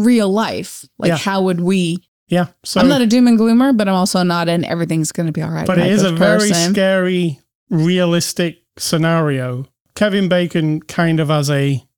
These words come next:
Speaker 2: exposition thing at the end, but it's actually only his opinion.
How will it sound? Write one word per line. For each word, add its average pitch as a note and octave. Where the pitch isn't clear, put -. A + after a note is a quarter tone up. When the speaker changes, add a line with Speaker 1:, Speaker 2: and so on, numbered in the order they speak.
Speaker 2:
exposition D3+
thing C3+
at C3
the C#3
end, C3+
but F#3+
it's F#3+
actually G#3+
only F3+
his D#3
opinion. C#3+